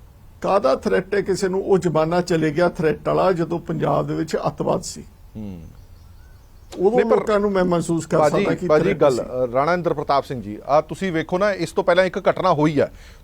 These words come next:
Speaker 2: ਤੁਹਾਡੇ ਹੀ ਸਾਥੀ, ਹੈ ਨਾ, ਅ, ਪ-, ਇੱਕ ਰਹੇ ਨੇ ਜਿਹੜੇ ਪੰ-, ਪੰਜਾਬ ਦੇ ਸਭ ਤੋਂ ਮਸ਼ਹੂਰ ਸਿੰਗਰ,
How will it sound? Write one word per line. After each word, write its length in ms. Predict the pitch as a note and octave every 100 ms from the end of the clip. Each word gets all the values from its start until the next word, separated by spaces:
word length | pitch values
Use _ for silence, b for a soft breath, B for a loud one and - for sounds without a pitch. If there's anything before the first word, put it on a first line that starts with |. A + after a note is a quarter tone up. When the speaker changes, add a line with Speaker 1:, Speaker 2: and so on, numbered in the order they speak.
| -
Speaker 2:
ਤੁਹਾਡੇ 340 | F3+ C#3+ G3+
ਹੀ 180 | G3+ A#3
ਸਾਥੀ, 560 | - E3 - C#3+ G#2+ - A2
ਹੈ 40 |
ਨਾ, 240 | C#3+ G#3 D#3
ਅ, 20 | - C3 B2+ B2+
ਪ-, 220 | G#2 C3
ਇੱਕ 220 | C#3+ C3+
ਰਹੇ 240 | C#3 C3+ E3
ਨੇ 120 | D3
ਜਿਹੜੇ 200 | B2+ C3+
ਪੰ-, 280 | - C#3 B2
ਪੰਜਾਬ 400 | C3+ B2 B2+ A#2
ਦੇ 120 | C3+
ਸਭ 160 | - -
ਤੋਂ 220 | D#3 C#3+ B B B
ਮਸ਼ਹੂਰ 280 | C#3+ D#3 C#3
ਸਿੰਗਰ, 340 | D#3 D3 D3